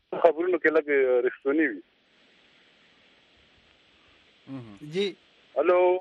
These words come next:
Speaker 3: جی، جی، باز محمد صاحب.
Speaker 1: آه، ته یې مې چې پاکستاني خبرونو کې لږ، لږ زرغلي وي.
Speaker 3: ښه.
Speaker 1: تاسو خبرونو کې لږ،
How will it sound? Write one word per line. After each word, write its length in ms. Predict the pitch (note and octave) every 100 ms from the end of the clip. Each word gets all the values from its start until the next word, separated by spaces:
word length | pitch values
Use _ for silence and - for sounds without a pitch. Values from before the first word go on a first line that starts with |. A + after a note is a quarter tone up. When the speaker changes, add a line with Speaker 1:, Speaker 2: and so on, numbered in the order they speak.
| -
Speaker 3:
جی، 180 | D#3+ G#3+
جی، 80 |
باز 200 | G3+ F3+
محمد 260 | E3 E3+ F#3+
صاحب. 100 | C#3 - _ _ _ _ - - - _ _ _ _ _ C3+
Speaker 1:
آه، 260 | D#3 D#3
ته 140 | - F#3+
یې 140 | C#4
مې 60 | D4+
چې 160 | C#4 A#3 - - - - - - - -
پاکستاني 540 | - - A3+ - A#3+ D4+
خبرونو 440 | C#4+ B3+ D4+ D#4
کې 100 | C4+
لږ، 200 | C4+ C#4 A#3+ G#3+
لږ 100 | C#4+ C4+ A#3 - A#3+ G#3
زرغلي 480 | G#3+ G3 A3+ D4+ C4+
وي. 200 | F3 - _ _ _
Speaker 3:
ښه. 280 | - E3 C#3+ -
Speaker 1:
تاسو 300 | C4 D4+ D4
خبرونو 420 | C#4 B3 D4 D4
کې 120 | D4
لږ، 180 | C#4 C#4